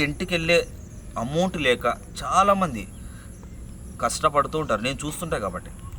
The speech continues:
ఓకేనా? కొంతమంది అయితే అసలు మైండ్ కంట్రోల్ చేసుకోలేక డిప్రెషన్లోకి వెళ్ళి, లైవ్లో చూశాను నేను, ఓకేనా?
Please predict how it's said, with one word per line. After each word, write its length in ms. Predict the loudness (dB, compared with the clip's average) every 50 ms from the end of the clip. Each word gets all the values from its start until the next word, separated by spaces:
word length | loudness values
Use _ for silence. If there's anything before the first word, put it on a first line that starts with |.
| 0
ఓకేనా? 340 | 0 2 2 0 0 0 -2 -6 -8 -10 -10 -8 -8 -2
కొంతమంది 520 | 0 0 4 6 6 6 8 6 4 6 4
అయితే 480 | 2 2 2 2 4 4 4 2 -2 -6 -8 -12 -12 -12 -12 -12 -12 -4 -4
అసలు 380 | -4 0 4 4 4 4 4 2
మైండ్ 420 | 4 4 6 6 6 4 2 2
కంట్రోల్ 460 | 4 2 2 4 4 4 4 4 4 4
చేసుకోలేక 540 | 2 0 0 0 2 4 4 4 4 2
డిప్రెషన్లోకి 800 | 0 0 0 -6 -6 -4 0 0 0 2 2 0 0 0 -2 -2 -2
వెళ్ళి, 340 | -2 0 0 -2 -2 -2 -6 -10 -10 -10 -12 -12 -12 -8 0
లైవ్లో 360 | 4 6 6 6 6 4 2
చూశాను 300 | 0 0 0 -2 -2 -2
నేను, 480 | -4 -6 -8 -10 -10 -12 -10 -4 0
ఓకేనా? 340 | 0 0 0 -2 -4 -6 -6